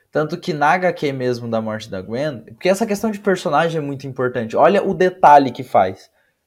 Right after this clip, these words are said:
Mostra, é, é uma página inteira com ele com a Gwen nos braços,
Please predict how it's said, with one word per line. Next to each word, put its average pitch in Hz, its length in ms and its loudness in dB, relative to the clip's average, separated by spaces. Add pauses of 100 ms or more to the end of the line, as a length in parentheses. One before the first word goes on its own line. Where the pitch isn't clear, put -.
(240)
Mostra, 139 800 6
é, 139 260 2
é 147 60 6
uma 165 180 4
página 151 480 4
inteira 185 800 0 (380)
com 170 180 -4
ele 151 160 4
com 165 120 2
a 147 60 8
Gwen 139 220 2
nos 151 260 -6
braços, 139 840 2